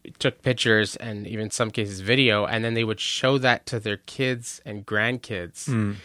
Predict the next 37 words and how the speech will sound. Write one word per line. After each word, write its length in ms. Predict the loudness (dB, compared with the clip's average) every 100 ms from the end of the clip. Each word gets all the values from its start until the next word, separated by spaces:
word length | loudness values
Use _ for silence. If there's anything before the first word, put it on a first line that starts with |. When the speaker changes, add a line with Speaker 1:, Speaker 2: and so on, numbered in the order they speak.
| -20 _ 2
Speaker 1:
because 300 | 2 2 2
they're 160 | 0
like, 120 | 0 -4 _ _ _ _ _ 2
"This 280 | 8 8 8
really 380 | 8 10 10 8
happened. 560 | 6 6 4 -4 -6 2
I, 200 | 6 6
Speaker 2:
Yeah. 100 | 6
Speaker 1:
I'm 180 | 4 6
your 120 | 6
grandfather. 720 | 8 8 6 4 4 4 2 0 -2
<laughs> 100 | -4
Like, 200 | -4 -10 -2
I 120 | 2
was 220 | 2 2 0
actually 540 | -2 0 0 2 2
there. 360 | 2 0 -2 -6 -12 -20 _
This 340 | -2 0 2 0
really 240 | -4 -4
happened." 500 | -4 -4 -6 -16 -20 -20 -20 -20 -4 0
And 120 | 2
that, 140 | 0 -2 -10 -6
I 100 | 0
just, 240 | 0 0 -2
I 100 | 4
find 200 | 6 6
it 80 | 4
so 220 | -2 -2
interesting 540 | -2 -4 -2 -2 -2
how, 280 | -2 -2 -4 -6
how 160 | -6 -6
technology 1000 | -4 -4 0 2 4 2 0 -6 -6 -8 _ -20 -20 _ _ 0
gets 580 | 0 0 -6 -10 -12 -18 _ _ _
kind 160 | -4 -2
of 160 | -4
brought 380 | -4 2 6 8
in 480 | 6 4 2 0